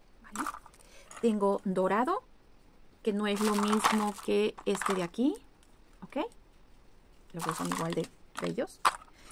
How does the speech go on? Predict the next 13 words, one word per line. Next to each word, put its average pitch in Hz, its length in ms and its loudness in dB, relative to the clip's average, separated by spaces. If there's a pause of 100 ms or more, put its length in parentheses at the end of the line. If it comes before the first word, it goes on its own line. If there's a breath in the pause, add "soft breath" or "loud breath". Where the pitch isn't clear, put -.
(160 loud breath)
Y 226 120 2
pues 185 400 2
plateado. 208 960 -2 (3000)
Eh, 175 560 -4 (300)
este 170 320 -12
de 175 80 -6
aquí, 277 340 0 (560)
naranja 202 760 0
igualmente, 233 760 0
negrito 233 800 0
para 180 220 -6
quien - 180 -4
quiera. 262 600 -2